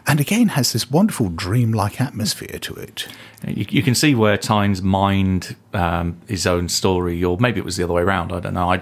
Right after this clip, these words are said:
Speaker 2: I encountered it because I'd read Night Falls and the Hastur mythos in Delta Green Countdown first. But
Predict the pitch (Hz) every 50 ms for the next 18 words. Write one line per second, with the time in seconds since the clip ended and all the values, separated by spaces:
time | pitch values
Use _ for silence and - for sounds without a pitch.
0 | - - 101 95 90 - 98 92 - - - - - - - - 92 92 90 87
1 | 87 90 90 87 87 - 98 92 87 92 - - - 87 87 87 90 - 90 85
2 | 85 95 90 - - 98 87 82 - 90 85 - - 90 85 85 80 80 - -
3 | 90 87 - - - 87 82 82 - - 90 87 - 87 85 82 82 - 104 98
4 | 90 87 85 - - - - - - - - - - - - - - - - -
5 | 113 107 101 104 - -